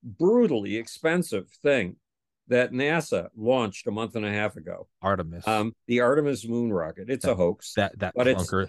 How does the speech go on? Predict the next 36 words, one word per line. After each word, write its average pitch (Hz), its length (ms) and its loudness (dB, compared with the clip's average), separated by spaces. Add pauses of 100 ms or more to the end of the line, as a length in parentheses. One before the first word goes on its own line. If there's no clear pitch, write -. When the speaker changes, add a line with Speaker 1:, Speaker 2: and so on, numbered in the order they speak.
Speaker 2:
that 98 180 0
Speaker 1:
it, - 40 -10
Speaker 2:
clunker. 98 480 0 (380)
Speaker 1:
yeah, 170 220 4
it's 117 140 2
a 135 80 -2
four 175 280 2
point 151 340 -4
one 131 240 -4
billion 123 760 0 (160)
dollar 110 500 2 (180)
per 202 220 2
launch 165 600 0 (1080)
rocket. 117 380 -2
Speaker 2:
It's - 40 -10
an - 140 -14
Speaker 1:
And 107 120 4
it 110 40 8
Speaker 2:
orbital 107 220 4
Speaker 1:
carries 98 220 8
Speaker 2:
money 98 180 4
laundering 87 480 0
machine. 82 440 -10
<laughs> - 40 -20 (380)
Speaker 1:
Yes, 151 320 2
and 120 180 -4
guess 156 240 -2
how 170 140 -2
mon-, 143 300 0
many 135 160 -4 (120)
Speaker 2:
<laughs> - 120 -20
Speaker 1:
passengers 131 600 -2
it 92 80 -14
carries? 95 380 -2
Roughly 135 460 -2 (120)
three. 180 380 0